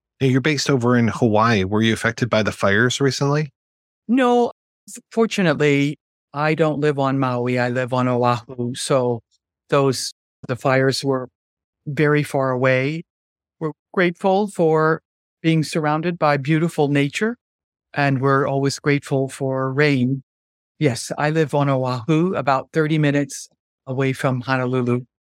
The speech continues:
Speaker 2: in a beautiful town called Kailua.
Speaker 1: Oh, very nice. What else do you have planned for coming to Detroit?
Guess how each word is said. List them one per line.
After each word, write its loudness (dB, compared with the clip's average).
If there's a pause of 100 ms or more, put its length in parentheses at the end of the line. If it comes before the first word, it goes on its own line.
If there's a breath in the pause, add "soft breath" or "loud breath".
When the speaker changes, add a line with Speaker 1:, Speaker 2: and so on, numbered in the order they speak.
(300)
Speaker 2:
in 0
a 4
beautiful 0
town -2
called -8
Kailua. -4 (600)
Speaker 1:
Oh, 0
very 2
nice. -2 (540)
What 0
else 0
do -2
you 4
have -2
planned 0
for 0
coming 0
to -10
Detroit? -2